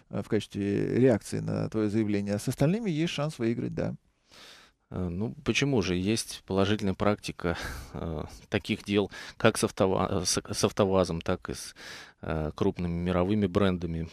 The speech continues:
Speaker 2: поэтому я думаю.
Speaker 1: А в твоей практике были успехи над автовазом?
Speaker 2: А,
Speaker 1: Или
Speaker 2: ты знаешь, Сергей, э, раньше процессы с автовазом были наиболее частыми, в Москве, по крайней
Speaker 1: Это
Speaker 2: мере.
Speaker 1: логично.
Speaker 2: Сейчас,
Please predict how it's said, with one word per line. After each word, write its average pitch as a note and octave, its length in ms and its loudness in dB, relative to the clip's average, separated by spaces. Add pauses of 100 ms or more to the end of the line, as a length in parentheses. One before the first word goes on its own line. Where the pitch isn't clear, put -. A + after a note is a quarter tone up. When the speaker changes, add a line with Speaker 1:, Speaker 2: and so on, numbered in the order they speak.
(120)
Speaker 2:
поэтому D#2+ 380 -6
я D#2+ 60 -4
думаю. D#2+ 380 -6 (260)
Speaker 1:
А G2+ 80 -8
в - 60 -12
твоей A#2+ 180 4
практике A2 800 2
были G#2+ 600 0
успехи A2 580 -4
над G2 340 0
автовазом? F#2 720 -4 (1040)
Speaker 2:
А, G2 400 4 (240)
Speaker 1:
Или G2 180 -12
Speaker 2:
ты A2 100 -4
знаешь, D#3 240 6
Сергей, C#3 420 4
э, A2 260 6
раньше C#3+ 280 4
процессы C#3 440 4
с - 40 4
автовазом C#3 580 4
были C#3+ 180 4
наиболее C3 420 2
частыми, - 600 0 (400)
в G2+ 40 -16
Москве, G#2 360 2
по - 100 -4
крайней D#2+ 320 -2
Speaker 1:
Это C#3 140 4
Speaker 2:
мере. F#3+ 60 4
Speaker 1:
логично. G#3 500 0 (280)
Speaker 2:
Сейчас, F#3+ 580 2